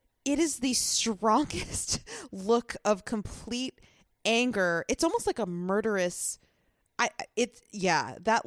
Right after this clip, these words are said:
it's like a violent look, and she does it <laughs> so much in this movie. And I'm like, "I'm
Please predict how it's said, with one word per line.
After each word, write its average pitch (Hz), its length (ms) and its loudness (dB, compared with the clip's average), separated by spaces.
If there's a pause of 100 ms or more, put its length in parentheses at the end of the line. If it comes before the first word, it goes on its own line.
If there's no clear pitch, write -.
(120)
it's - 160 -2
like 208 120 0
a 226 80 4
violent 175 760 2
look, - 540 -2
and 190 160 0
she 226 140 -4
does 202 220 0
it 196 200 -4
<laughs> - 0 -
so - 420 0 (120)
much - 280 0
in 202 140 -8
this 196 260 -4
movie. 208 400 -6 (460)
And 240 100 2
I'm 254 100 2
like, 240 240 0
"I'm 294 260 4